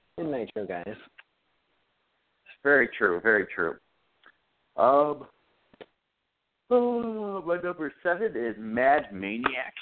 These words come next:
Speaker 2: He just looks badass. He's another one I don't really have the story for, besides the fact that I know he's gonna be addicted to horror movies. Um, but
Speaker 1: <laughs>
Speaker 2: essentially what he is, is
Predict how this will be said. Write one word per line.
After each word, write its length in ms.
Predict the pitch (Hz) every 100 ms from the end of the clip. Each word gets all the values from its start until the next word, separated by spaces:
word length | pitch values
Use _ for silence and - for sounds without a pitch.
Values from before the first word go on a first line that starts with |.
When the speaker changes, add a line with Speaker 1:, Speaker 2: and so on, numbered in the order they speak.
| - _ -
Speaker 2:
He 520 | 147 160 165 170 160
just 180 | 156 147 -
looks 240 | 110 - -
badass. 460 | 87 87 78 71 -
He's 160 | 123 151
another 240 | 139 117 110
one 180 | 107
I 60 | 95
don't 200 | 95 98
really 220 | 95 92
have 200 | 92 85
the 60 | - -
story 240 | 95 87 -
for, 140 | 87
besides 360 | 80 - 92 90
the 60 | -
fact 180 | 92 90 -
that 100 | 87
I 60 |
know 220 | 87 90 87
he's 160 | 90 -
gonna 140 | 90
be 140 | 82 85
addicted 400 | - 87 - 87
to 80 | 80 -
horror 220 | 85 92
movies. 400 | 98 92 101 - _ _ _ _ _ -
Um, 460 | 107 98 92 87 - _ _
but 200 | 117 107
Speaker 1:
<laughs> 60 | -
Speaker 2:
essentially 500 | 151 139 - 131 113
what 180 | 117 107
he 140 | 104
is, 180 | 107 95
is 140 | 95